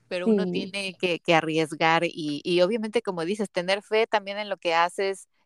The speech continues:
Speaker 1: confiar en ti, sabe-, tú sabes que lo que haces también es algo único, haces con amor,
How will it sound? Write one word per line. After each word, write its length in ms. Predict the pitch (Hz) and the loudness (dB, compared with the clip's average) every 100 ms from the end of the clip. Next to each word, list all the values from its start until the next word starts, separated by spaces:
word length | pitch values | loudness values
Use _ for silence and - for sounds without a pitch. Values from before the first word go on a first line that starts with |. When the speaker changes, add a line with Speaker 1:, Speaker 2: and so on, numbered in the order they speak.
| _ | _
Speaker 1:
confiar 500 | - 165 156 180 175 | -6 -6 -2 -2 0
en 140 | 196 196 | -2 -6
ti, 300 | 185 185 196 | -6 -4 -2
sabe-, 280 | 190 175 - | 0 0 -2
tú 120 | 262 | -2
sabes 300 | 262 294 339 | 2 4 2
que 100 | - | 2
lo 120 | 247 202 | 2 4
que 160 | 202 | 4
haces 260 | 196 254 262 | 4 2 -6
también 420 | 202 180 190 220 | -8 -4 -6 -6
es 120 | 226 | -6
algo 280 | 220 214 226 | -4 -2 0
único, 280 | 208 208 226 _ _ _ _ _ _ _ _ _ _ _ _ | 0 -4 -10 _ _ _ _ _ _ _ _ _ _ _ _
haces 120 | 214 | -12
con 160 | - 156 | -8 -8
amor, 300 | 156 185 | -2 -2